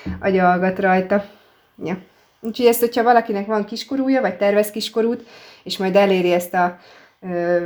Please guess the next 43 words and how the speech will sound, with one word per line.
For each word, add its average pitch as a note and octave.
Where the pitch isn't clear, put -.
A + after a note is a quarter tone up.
felfogási F#3+
szintet, B3
akkor F#3+
javaslom F3+
ezt F#3
a F3
játékot, F#3
mert, F3+
mert F3+
nagyon, F3
nagyon F#3+
vicces. F#3+
Majd G#3
még A3+
valamit B3
tudja, -
hogy G#3
W G#3
C G3+
papírral G3+
fog G#3
csinálni, B3
mert G#3
ugye G3
az G3
óvodás G3+
humornak F#3+
a F#3+
csimborosszója G3
ez F#3
a G3
pisikaki G#3
téma, G#3+
és -
a F3+
W F#3
C F#3
papír F#3
az F3
pedig, F3+
fú, -
borzasztó F3
szórakoztató, G#3